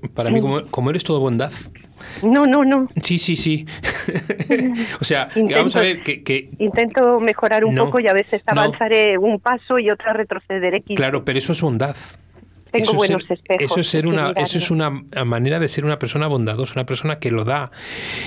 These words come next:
Speaker 1: Y que hoy lo que pretendía era que eso, devolverte un poquito de todo lo que tú nos has dado, has dado a este programa, me has dado a mí
Speaker 2: Ujú.
Speaker 1: personalmente, con las veces que hemos, que hemos coincidido
Speaker 2: Sí.
Speaker 1: y hemos hablado, y quería que hoy fuera uno de esos programas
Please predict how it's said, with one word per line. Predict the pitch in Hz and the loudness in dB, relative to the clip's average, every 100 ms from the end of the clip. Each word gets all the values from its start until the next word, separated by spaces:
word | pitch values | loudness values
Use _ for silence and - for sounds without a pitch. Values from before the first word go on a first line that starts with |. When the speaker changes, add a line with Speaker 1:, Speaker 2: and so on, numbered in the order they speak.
| - | -6
Speaker 1:
Y | - 127 | -4 -2
que | 127 127 | 0 2
hoy | 147 | 2
lo | 156 | 2
que | 156 156 | 2 0
pretendía | 143 139 131 139 | -2 0 0 0
era | 156 170 - | 0 -2 -6
que | - | -8
eso, | - 143 107 | -4 -2 0
devolverte | 110 117 117 143 156 175 | 0 0 0 0 -2 -2
un | 165 156 | 0 0
poquito | 135 - 151 185 | -2 -2 -2 0
de | 151 | 0
todo | 117 147 165 | -2 -2 0
lo | 160 | -2
que | 135 | -6
tú | - 147 | -2 0
nos | 156 131 | 0 0
has | 127 117 | -2 0
dado, | 139 160 165 156 | 0 0 0 0
has | 123 | 0
dado | 131 | -2
a | |
este | 135 139 | -2 -4
programa, | 120 110 131 147 | -2 -2 -2 -2
me | 156 131 | -2 0
has | 139 | 0
dado | 147 | 0
a | |
mí | 131 | 0
Speaker 2:
Ujú. | 160 | -2
Speaker 1:
personalmente, | 147 - 123 131 143 180 196 - - - - - - - | -2 -2 0 0 -2 -4 -4 -10 -20 -20 -20 -20 -16 -8
con | - 127 | -2 -2
las | 113 | 0
veces | 127 127 | -2 -2
que | - | -2
hemos, | 123 113 110 - - - - | -2 -2 -4 -10 -14 -14 -12
que | - | -2
hemos | 123 131 | -2 0
coincidido | 127 120 123 135 | 0 0 0 2
Speaker 2:
Sí. | |
Speaker 1:
y | 123 | 2
hemos | 123 117 | 0 -2
hablado, | 113 120 135 147 - - - | 0 0 0 -2 -6 -16 -8
y | 139 | -6
quería | 131 120 143 | -2 0 -2
que | - | 0
hoy | 147 | -2
fuera | 139 143 139 | 0 0 0
uno | 139 | 2
de | 135 | 0
esos | 135 131 | 0 -2
programas | 135 123 131 139 139 | 0 0 0 -2 -2